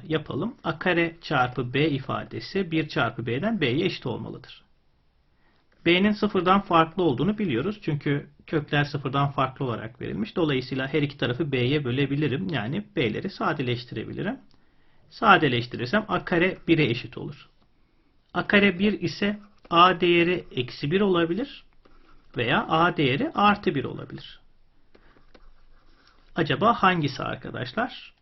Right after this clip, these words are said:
Bunu belirleyebilmemiz için de kökler toplamına bakmamız gerekiyor. Şimdi kökler toplamına bakalım. Kökler toplamını eksi B bölü A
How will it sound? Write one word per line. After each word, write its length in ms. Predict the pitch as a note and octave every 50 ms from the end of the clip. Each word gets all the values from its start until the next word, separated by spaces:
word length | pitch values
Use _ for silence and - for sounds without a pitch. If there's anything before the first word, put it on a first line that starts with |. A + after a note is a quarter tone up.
| _ _ _ -
Bunu 300 | D#3 D3+ D#3+ E3+ D#3+ D3
belirleyebilmemiz 800 | D3+ D3+ D3+ D3+ D3+ D#3 D#3+ D#3+ D#3 D#3 D3+ D#3+ D#3+ E3+ D#3+ D3
için 200 | C#3 - C#3+ D3+
de 80 | G3+
kökler 540 | G#3 - E3+ C#3+ - - E3+ E3+ E3 D#3+ -
toplamına 680 | - D3+ C#3+ C#3 - D3+ C#3+ C#3+ D3 D3+ D3 C#3+ - - -
bakmamız 480 | - A#2+ B2 - - A#2 G#2 G#2+ A#2+ -
gerekiyor. 520 | - A2 G2 F#2+ - - - E3+ G3+ C#4 - - - _ _ - _ _ _ _ - - - -
Şimdi 180 | - F3 G3+ G3+
kökler 420 | - A3+ G#3+ - - A3 G#3 G#3
toplamına 640 | - G3+ G3 - G3 F#3+ F#3 F#3 F#3 F#3 D#3+ D3 - - -
bakalım. 420 | A#2 A2 - - A#2 C#3+ G3+ C#4+ - - - - - - - - _ - - _ - - - _ _ - - - _ - - - - - - - - - - - - - - - _ _ - - - _ _ - - - - - - - _ - - -
Kökler 440 | - G3 F#3+ - G#3 G#3+ G#3+ G#3 G#3+
toplamını 460 | - G3 F#3+ - G3 F#3+ F#3+ G3+ G#3
eksi 420 | - F#3 F#3 F#3 - - - G3 F3+
B 200 | F#3+ F#3+ F#3 E3
bölü 140 | E3+ G3+
A 280 | G#3 G3 F#3+ F#3 -